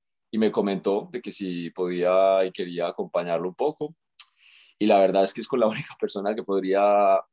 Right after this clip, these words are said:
que quisiera, vamos, eh, viajar, pues, sobre todo por eso, ¿no? Por, por su forma de ser, tranquilo, siento que tiene mucho potencial, eh, me llevo muy bien con él, como te digo y reitero, es como, como un hermano. Entonces me siento a gusto,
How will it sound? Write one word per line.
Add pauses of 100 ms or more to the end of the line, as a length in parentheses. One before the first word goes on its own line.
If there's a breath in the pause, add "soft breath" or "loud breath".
(140)
que
quisiera,
vamos, (100)
eh,
viajar,
pues,
sobre
todo
por
eso,
¿no?
Por, (360)
por
su
forma
de
ser,
tranquilo,
siento
que
tiene
mucho
potencial,
eh,
me
llevo
muy
bien
con
él, (140)
como (120)
te
digo
y
reitero,
es
como,
como
un
hermano. (580)
Entonces
me
siento
a
gusto,